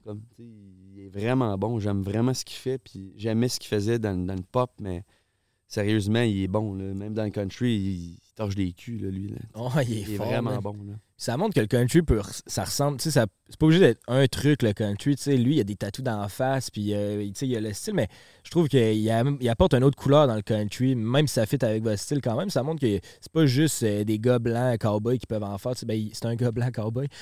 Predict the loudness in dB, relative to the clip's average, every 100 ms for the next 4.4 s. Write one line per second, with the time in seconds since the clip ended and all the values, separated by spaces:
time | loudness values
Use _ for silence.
0 | -6 2 4 4 2 4 4 6 4 6
1 | 6 4 4 4 6 6 4 4 4 6
2 | 4 4 4 4 2 -2 -2 0 2 4
3 | 2 2 4 4 2 0 -2 -4 -2 0
4 | 0 0 -4